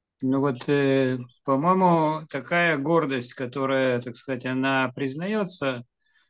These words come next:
в общем-то, в Танахе, что вот, э, чем человек может гордиться, да, я уже не помню, как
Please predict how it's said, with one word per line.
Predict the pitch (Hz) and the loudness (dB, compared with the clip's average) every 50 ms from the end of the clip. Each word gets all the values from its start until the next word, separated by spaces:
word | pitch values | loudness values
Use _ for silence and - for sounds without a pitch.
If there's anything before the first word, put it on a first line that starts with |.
| _ _ _ _ _ | _ _ _ _ _
в | 127 123 | -4 -4
общем-то, | 123 123 - - 120 117 - 131 123 120 120 117 117 113 117 117 117 - - - - - - - - - - - - - - 123 123 120 | -4 -2 -2 -4 -6 -4 -2 0 2 2 2 2 2 0 -2 -2 -6 -8 -12 -14 -12 -12 -12 -14 -14 -18 -20 -20 -20 -20 -16 -14 -12 -10
в | 120 123 120 - - - - - _ _ _ - - - _ - - _ - - - | -10 -12 -12 -12 -16 -18 -20 -20 _ _ _ -20 -20 -20 _ -20 -20 _ -20 -10 -4
Танахе, | 120 120 120 120 117 113 - - 110 | 0 2 2 2 0 -2 -6 -8 -10
что | - - - - 123 120 | -10 -8 -4 -2 -2 -2
вот, | 120 110 - - - | -2 -4 -6 -2 0
э, | 123 120 117 117 113 | 0 2 2 0 -2
чем | 110 - - - 170 160 | -2 -4 -4 0 0 0
человек | 135 - 160 160 151 | 2 2 0 2 2
может | 156 151 139 147 139 | 2 2 2 2 2
гордиться, | 131 147 147 156 139 139 123 - - 110 | 2 2 0 0 0 -2 -2 -4 -4 -8
да, | 104 139 151 143 | -6 -4 -2 -2
я | 123 | -2
уже | 113 117 | -4 -6
не | 120 123 | -6 -6
помню, | - 135 120 120 113 | -4 -4 -4 -4 -4
как | - 117 - | -6 -8 -10